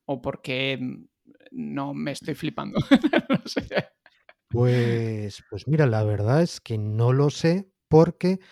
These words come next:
Speaker 1: Ujú.
Speaker 2: yo en eso soy muy radical en el código, es decir,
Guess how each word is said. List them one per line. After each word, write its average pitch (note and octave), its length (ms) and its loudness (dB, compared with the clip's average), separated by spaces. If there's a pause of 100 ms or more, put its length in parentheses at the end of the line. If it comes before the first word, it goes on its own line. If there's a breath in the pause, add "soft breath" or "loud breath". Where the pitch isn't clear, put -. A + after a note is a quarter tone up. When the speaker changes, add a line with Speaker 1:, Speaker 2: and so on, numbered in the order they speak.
Speaker 1:
Ujú. C#3+ 160 -2
Speaker 2:
yo A#2+ 60 2
en B2+ 100 2
eso D3+ 180 0
soy D3 200 2
muy D3+ 240 -2
radical D3 500 0
en C3+ 140 -2
el A2 120 -6
código, B2 320 -2
es G#2 60 -8
decir, G#2 320 -10